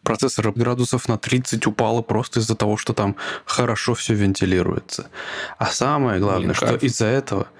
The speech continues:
Speaker 1: из-за нового блока питания, конечно, он перестал шуметь вообще. Вы помните, как я раньше не с ноутбука записывался, а с компьютера?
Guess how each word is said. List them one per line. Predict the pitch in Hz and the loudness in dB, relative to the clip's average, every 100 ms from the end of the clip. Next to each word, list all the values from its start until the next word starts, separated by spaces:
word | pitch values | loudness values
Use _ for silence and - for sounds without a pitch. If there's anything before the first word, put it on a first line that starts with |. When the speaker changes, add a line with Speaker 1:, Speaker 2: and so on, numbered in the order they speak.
| - - _ | -18 -18 _
Speaker 1:
из-за | - 104 101 | 0 2 2
нового | 98 92 90 | 2 2 2
блока | 90 87 | 0 -2
питания, | - - 120 113 | -4 -2 0 0
конечно, | - 92 - 127 | 0 -2 0 0
он | 135 113 | 0 0
перестал | 127 120 - 123 120 | 0 0 0 0 0
шуметь | 113 - 123 123 127 123 | -2 0 0 2 0 0
вообще. | - 104 107 113 113 - - - 123 120 98 - - - - - - | -2 2 2 2 0 -2 -4 0 2 4 2 -2 -12 -20 -20 -20 -4
Вы | - | -2
помните, | 107 143 190 - | 2 2 2 0
как | - 127 | -2 2
я | 110 | 2
раньше | 110 143 - | 2 0 2
не | 104 104 | 2 2
с | - | 2
ноутбука | 113 113 131 285 98 | 0 0 -2 0 0
записывался, | 95 - - 110 - 92 | 0 -2 -4 -4 -2 0
а | 90 90 - | 0 0 -2
с | - | -2
компьютера? | 107 104 190 - 110 | -2 0 0 2 -2